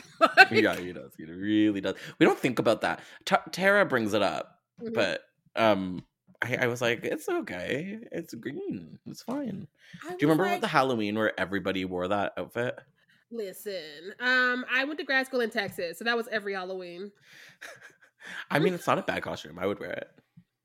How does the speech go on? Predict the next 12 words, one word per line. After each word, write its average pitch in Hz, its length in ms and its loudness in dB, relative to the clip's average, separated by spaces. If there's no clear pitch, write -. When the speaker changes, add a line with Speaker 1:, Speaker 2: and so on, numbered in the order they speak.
Speaker 1:
I 311 100 0
mean, 349 300 -4
in 349 80 -4
the 339 100 -4
summer, 349 460 -2
yeah, 294 600 -4
because, 285 320 -6
like, 285 160 -4
it's 277 140 -8
hot. 277 460 -6
But, 240 160 -6
like, 262 360 0